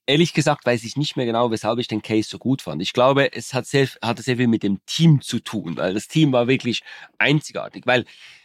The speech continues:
also mein Papa ist der Ingenieur, ähm,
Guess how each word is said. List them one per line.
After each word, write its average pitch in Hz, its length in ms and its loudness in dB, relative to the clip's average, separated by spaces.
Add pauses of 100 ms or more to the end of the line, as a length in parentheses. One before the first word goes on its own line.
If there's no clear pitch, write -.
(200)
also 117 160 -4
mein 123 240 2
Papa 160 280 0
ist - 200 -6
der - 160 -6
Ingenieur, 127 720 2 (300)
ähm, 123 340 -4